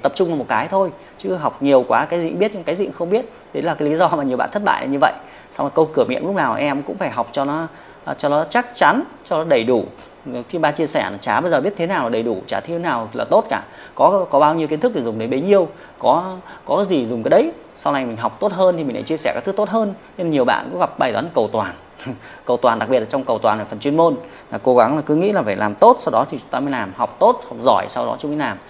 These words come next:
Nhưng mà cái khái niệm về học giỏi nó vô hạn lắm. Nên là thành ra các bạn cứ mãi mãi chả bao giờ giỏi cả. Nên là vì không có cái mục tiêu cụ thể.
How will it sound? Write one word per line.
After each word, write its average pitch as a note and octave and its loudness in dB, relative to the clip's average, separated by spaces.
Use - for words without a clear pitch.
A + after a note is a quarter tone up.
Nhưng C3+ -4
mà A#2+ -4
cái B2 -4
khái C3 -2
niệm G#3+ -2
về - -8
học G#2+ -10
giỏi G2+ -8
nó B2+ -10
vô C#3+ 2
hạn C#3 -2
lắm. - -8
Nên C3 -6
là A2 -4
thành A2 -8
ra A2+ -2
các C#3 -2
bạn A2 -2
cứ D3 -6
mãi F3+ -2
mãi A3+ 0
chả G#2+ 0
bao A#2+ -2
giờ A2 -4
giỏi G2+ -4
cả. F#2+ -8
Nên C3 -6
là A2+ -6
vì A2+ -6
không C#3+ -4
có B2 2
cái E3 -6
mục D3 -4
tiêu C3+ 0
cụ C3 -8
thể. A2 -2